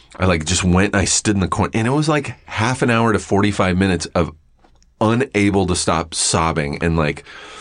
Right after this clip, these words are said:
I walked past Video <laughs> Village and Erin O'Malley, who's the E P at New Girl.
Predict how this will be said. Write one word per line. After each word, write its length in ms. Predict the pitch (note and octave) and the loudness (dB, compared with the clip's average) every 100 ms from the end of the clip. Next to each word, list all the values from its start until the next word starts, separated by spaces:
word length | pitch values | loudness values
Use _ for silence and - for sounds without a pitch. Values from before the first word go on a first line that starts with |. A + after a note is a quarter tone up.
| - _ - | -20 _ -4
I 60 | E2+ | 0
walked 360 | E2+ G2 G2 | 2 0 -2
past 320 | - F#2 F2+ - | -2 -2 -2 -6
Video 420 | D#2 E2+ F2 F2 | -6 -2 0 0
<laughs> 300 | C2 - - | -2 -6 -2
Village 300 | G#2+ G2+ G2 | 0 0 0
and 200 | E2 - | -2 0
Erin 240 | F#2 F#2 | 2 2
O'Malley, 440 | F2+ E2 D#2+ E2+ F#2 | 2 0 0 0 0
who's 260 | F2 D#2+ | -2 -2
the 160 | E2 E2 | -4 -2
E 120 | E2+ | -2
P 240 | D#2+ F2 D#2+ | -2 0 0
at 100 | - | 0
New 220 | E2 E2 | 0 2
Girl. 300 | E2+ E2+ E2+ | 2 2 0